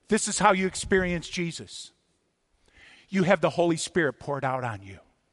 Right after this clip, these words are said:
Jesus is sending it.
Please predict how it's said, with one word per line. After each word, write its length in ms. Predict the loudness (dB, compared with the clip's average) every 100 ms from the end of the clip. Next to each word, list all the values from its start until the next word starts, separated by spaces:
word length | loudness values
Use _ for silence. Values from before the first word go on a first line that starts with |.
| _ _ _ _ _ _ _ _ _ _ _ _ _ _ -6
Jesus 500 | 4 4 4 0 -2
is 80 | -2
sending 400 | 4 4 4 0
it. 200 | -4